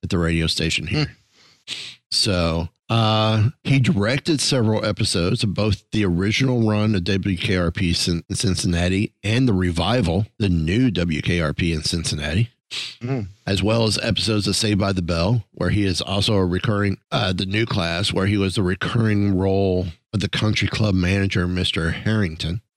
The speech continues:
Speaker 1: Uh, his other directing credits include Family Ties, Who's the Boss, Head of the Class,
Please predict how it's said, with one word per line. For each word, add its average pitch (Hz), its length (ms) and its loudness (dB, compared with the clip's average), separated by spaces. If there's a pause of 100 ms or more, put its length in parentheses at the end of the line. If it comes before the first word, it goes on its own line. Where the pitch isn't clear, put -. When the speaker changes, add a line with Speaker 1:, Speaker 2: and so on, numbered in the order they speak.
(680)
Speaker 1:
Uh, 92 320 -2
his 98 240 0 (100)
other 113 240 0
directing 107 480 0
credits 107 420 0
include 87 460 -2
Family 95 340 0
Ties, 113 420 0
Who's 113 280 0
the 92 100 -4
Boss, 92 520 0 (160)
Head 107 140 2
of 95 100 2
the 87 100 -2
Class, 98 640 0